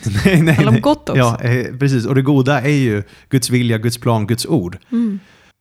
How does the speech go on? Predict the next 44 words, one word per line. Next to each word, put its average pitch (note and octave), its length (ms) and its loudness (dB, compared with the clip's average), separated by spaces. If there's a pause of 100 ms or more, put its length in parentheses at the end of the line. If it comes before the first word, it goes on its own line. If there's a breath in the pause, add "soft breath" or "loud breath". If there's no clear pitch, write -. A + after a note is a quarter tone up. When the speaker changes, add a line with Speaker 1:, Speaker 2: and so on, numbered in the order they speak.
(760)
Speaker 1:
Och B2+ 200 2
vi C3 60 2
märkte C#3 300 0
att C3+ 60 -4
Eva B2+ 240 -2
kunde C#3+ 360 -2
inte F2 320 -6
skriften G2 420 -8
helt. - 420 -10 (180)
Speaker 2:
Nej. G#3+ 280 -4 (240)
Speaker 1:
Hon B2 120 -2
blev A#2 120 2
ju D3 60 2
lite D3+ 180 -2
osäker A#2+ 460 -4
där. G#2+ 340 -6 (180)
Speaker 2:
Måste G3 300 -4
man G#3 100 2
kunna G3+ 260 -2
hela F3+ 240 -2
skriften F#3+ 520 -4
utantill? F#3 480 -2 (360 soft breath)
Speaker 1:
Nej, C#3 380 0 (220)
det C3+ 140 -2
måste F3 240 0
man B2 60 0
ju - 0 -
inte G#2 120 -6
kunna. G#2 240 -4
Men, A#2 180 -2
men B2+ 180 -2
det A2+ 80 -2
är A#2 60 -2
väldigt D3+ 260 -4
viktigt C#3 380 -8
att B2 80 -8
kunna C#3+ 360 -6 (120)
Guds G2 200 -10
ord. F2+ 220 -10 (140)
Speaker 2:
Mm. A#3 200 0 (140)
Speaker 1:
Det - 100 -6
är A#2+ 40 -2
otroligt D3 360 -4
viktigt. - 360 -12